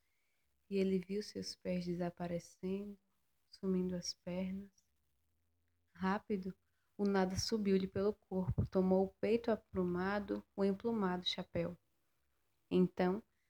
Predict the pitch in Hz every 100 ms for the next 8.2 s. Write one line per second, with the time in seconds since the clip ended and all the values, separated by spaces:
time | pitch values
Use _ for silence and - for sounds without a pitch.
0 | _ - 190 190 - 190 185 180 175 -
1 | 175 - 180 190 208 233 226 190 - -
2 | 175 175 185 _ _ _ _ _ - 202
3 | 190 185 - 185 - 190 185 185 185 180
4 | 180 196 226 226 208 _ - 180 180 175
5 | 185 - _ _ _ - - 226 226 208
6 | 208 - 202 202 202 202 190 190 - _
7 | _ - 190 208 214 240 190 175 175 170
8 | 175 -